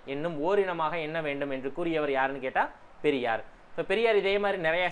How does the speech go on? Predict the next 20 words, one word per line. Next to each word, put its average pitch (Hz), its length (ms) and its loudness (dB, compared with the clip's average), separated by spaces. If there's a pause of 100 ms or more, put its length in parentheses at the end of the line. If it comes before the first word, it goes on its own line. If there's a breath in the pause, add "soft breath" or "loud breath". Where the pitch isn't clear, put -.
statement 196 320 0
இந்த 156 120 0
பாடத்துல 156 380 2
வரும். 170 320 0
So, 156 80 0
அது 143 220 0
எல்லாமே 180 380 0
important. 170 520 -2
ஏன்னா 175 200 -6
பெரியார் 202 300 2
டி 190 100 -6
என் 196 140 -4
பி 180 80 -2
எஸ் 156 60 -4
சியை 160 140 -4
பொறுத்த 147 220 -4
வரைக்கும் 165 260 -4
கொஞ்சம் 143 220 -2
இம்பார்ட்டன்டான 139 560 -2
topic. 139 280 -4